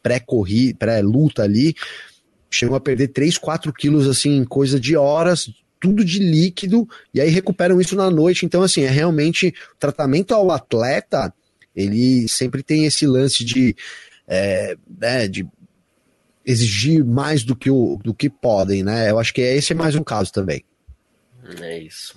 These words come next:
Speaker 2: Ah,
Speaker 1: E, cara, eu só
Speaker 2: realmente
Speaker 1: queria colocar, você falou de, de finalizações, né? Pô, mano, que destaque, f-,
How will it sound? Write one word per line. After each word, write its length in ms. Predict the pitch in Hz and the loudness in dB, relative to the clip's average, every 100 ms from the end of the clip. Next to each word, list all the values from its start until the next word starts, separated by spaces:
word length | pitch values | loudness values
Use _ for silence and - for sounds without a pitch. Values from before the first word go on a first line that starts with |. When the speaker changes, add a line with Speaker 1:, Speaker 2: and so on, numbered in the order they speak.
| _ | _
Speaker 2:
Ah, 560 | 95 104 104 101 98 92 | -6 -4 -2 0 -2 -2
Speaker 1:
E, 40 | - | 0
cara, 140 | 220 | 2
eu 60 | 180 | 2
só 60 | - | 2
Speaker 2:
realmente 60 | |
Speaker 1:
queria 200 | 226 254 | 2 2
colocar, 320 | 240 233 202 | 2 2 2
você 220 | 190 175 185 | 0 0 0
falou 220 | 190 190 | 2 2
de, 240 | 170 165 | 4 2
de 240 | 120 143 117 | 2 -2 -2
finalizações, 960 | - 151 143 139 135 - 127 117 101 107 | -2 0 0 2 0 0 -2 0 0 0
né? 200 | 139 147 - - - | -2 -4 -10 -18 -6
Pô, 140 | - 196 | 0 2
mano, 220 | 160 131 | 2 0
que 160 | 123 180 | 0 0
destaque, 640 | 208 180 - 170 180 226 | 0 -2 -4 -4 -4 -6
f-, 220 | - 180 | -8 -12